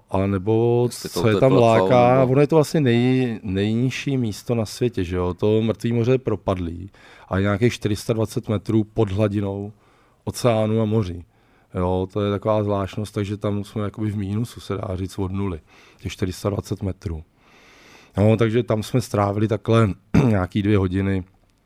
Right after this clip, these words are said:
Speaker 1: Je dobrý se hlavně nekoukat do vody, no, že ty oči to pak odnesou strašlivě, jako, co jsem tam viděl, a některých, jak je tam vyplachovali.
Speaker 2: Dobré rady, jak se koupat v mrtvém moři.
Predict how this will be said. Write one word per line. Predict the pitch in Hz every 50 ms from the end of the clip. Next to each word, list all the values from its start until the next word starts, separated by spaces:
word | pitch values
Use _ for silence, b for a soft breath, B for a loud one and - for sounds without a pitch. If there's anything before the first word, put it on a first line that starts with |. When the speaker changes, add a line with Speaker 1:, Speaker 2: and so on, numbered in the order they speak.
| _ _ _ - -
Speaker 1:
Je | 98 104
dobrý | 110 113 104 104 113 110
se | 101 - - 117 113 113 110 104
hlavně | 101 101 101 107 110
nekoukat | 107 101 - 110 101 - 110
do | 104 98
vody, | 95 101 95 90
no, | 87 82 82 80 85 85
že | 87 90
ty | - -
oči | 104 95 92 - - 95 95 92 B B B B B B B B B B _
to | - 98
pak | - 101 95 92
odnesou | 98 98 101 101 - - 107 101 101 - -
strašlivě, | - 120 107 104 - - 135 139 131 117 107
jako, | 98 92 92 92 - 98 95 95
co | 92 - 95
jsem | - 110 101
tam | 98 98 95 95
viděl, | 95 104 110 107 107 107 101
a | 101
některých, | 104 98 - - 104 104 107 98 98 - -
jak | 101 -
je | 107
tam | 104 104
vyplachovali. | 101 98 - - 101 101 - - 98 95 90 90 90 98 B B B B B B B B B B B B B B B - - -
Speaker 2:
Dobré | 87 87 107 107 110 113 120 120
rady, | 113 107 104 107 107
jak | 104 101 - - - 104 95 95
se | 90 - - 90
koupat | - - 92 82 - 92 - -
v | 78 76
mrtvém | 76 82 78 - - 85 82
moři. | 80 82 80 78 73